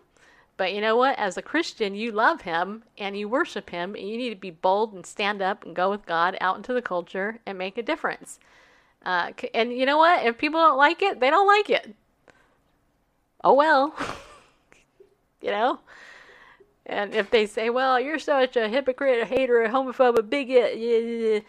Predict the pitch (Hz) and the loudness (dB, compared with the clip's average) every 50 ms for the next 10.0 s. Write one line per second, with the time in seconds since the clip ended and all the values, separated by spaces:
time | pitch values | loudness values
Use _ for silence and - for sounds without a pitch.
0 | _ _ - - - _ _ _ _ _ _ _ _ _ _ _ _ _ _ _ | _ _ -20 -20 -20 _ _ _ _ _ _ _ _ _ _ _ _ _ _ _
1 | _ _ _ _ - 185 185 185 180 175 175 175 170 - - - _ _ _ _ | _ _ _ _ -6 -2 -2 -2 -2 -2 -4 -10 -14 -18 -20 -20 _ _ _ _
2 | _ 214 196 185 175 185 185 180 180 175 160 165 175 - - 170 170 165 165 170 | _ -10 -6 -6 -4 -4 -4 -4 -2 0 0 0 0 -4 -6 -6 -4 -2 -2 -2
3 | 185 208 214 220 220 214 - - - - _ _ _ _ _ _ _ _ _ _ | -2 -4 -4 -8 -10 -12 -14 -20 -20 -20 _ _ _ _ _ _ _ _ _ _
4 | _ _ _ _ _ _ _ _ _ _ - 185 214 269 359 415 403 349 - _ | _ _ _ _ _ _ _ _ _ _ -6 -2 -2 0 0 0 -2 -2 -6 _
5 | _ _ - - 180 185 190 190 190 196 196 196 _ _ _ _ _ _ _ _ | _ _ -12 -10 -10 -8 -8 -8 -10 -10 -14 -16 _ _ _ _ _ _ _ _
6 | _ _ _ _ - - 185 180 233 294 277 294 - 330 330 320 285 277 269 254 | _ _ _ _ -14 -12 -10 -4 -4 -2 -2 -2 -2 -2 -2 -2 -2 -4 -6 -4
7 | 277 311 - - 311 302 311 330 294 - _ _ _ _ - - 165 170 170 156 | -6 -6 -4 -2 -2 0 0 -2 -2 -6 _ _ _ _ -12 -10 -10 -10 -10 -10
8 | 156 160 151 151 160 156 160 156 151 156 151 160 180 190 190 190 190 190 190 _ | -10 -10 -8 -8 -8 -8 -8 -8 -8 -8 -8 -8 -8 -8 -8 -10 -10 -10 -12 _
9 | _ _ _ _ _ _ _ _ _ _ _ _ _ - - 160 147 160 175 180 | _ _ _ _ _ _ _ _ _ _ _ _ _ -12 -10 -8 -6 -6 -6 -8